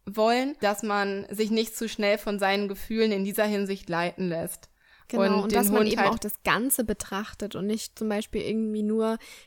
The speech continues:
Speaker 2: die Augen und, ähm, und den Rest des Körpers irgendwie so stehen lässt, weil es kommt ja immer auf alles an.
Speaker 1: Genau.
Speaker 2: Und nicht nur eben auf, auf den Gesichtsausdruck, sondern wirklich, wie steht der Hund da, wie geht der? Also so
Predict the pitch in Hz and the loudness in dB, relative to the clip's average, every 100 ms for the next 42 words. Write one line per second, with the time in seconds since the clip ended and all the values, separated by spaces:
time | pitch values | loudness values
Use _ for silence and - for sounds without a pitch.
0 | - 247 - 202 254 294 294 - 233 240 | -6 -2 2 4 4 2 -2 -2 -2 -2
1 | 226 - - 214 214 214 220 - - - | -4 -8 -6 -4 -4 -4 -6 -8 -20 -20
2 | _ - 214 214 226 - 226 - 254 220 | _ -8 -6 -2 -2 -2 -4 -4 -2 -2
3 | 233 - 214 220 214 208 - 254 254 196 | -2 -4 -2 -2 -2 -4 0 2 4 0
4 | 190 - - - - - - 226 240 - | -4 -8 -8 -8 -8 -10 -6 -4 -4 -4
5 | 233 208 - 214 208 190 - 185 185 190 | -2 -4 -4 -4 -2 -4 -6 -6 -6 -6
6 | 202 196 190 220 - 233 - 220 214 214 | -4 -2 0 -2 -2 -2 -2 -2 -2 -4
7 | 208 - - 214 214 214 262 311 - 220 | -6 -8 -10 -6 -4 -2 0 0 0 -2
8 | 247 233 - 226 214 214 220 220 226 247 | -4 -8 -6 -4 -4 -4 -4 -4 -4 -4
9 | 247 247 233 226 220 214 196 202 202 - | -4 -4 -4 -2 -2 -2 -4 -4 -6 -6
10 | 208 - - 214 208 220 | -6 -4 -4 -4 -4 -4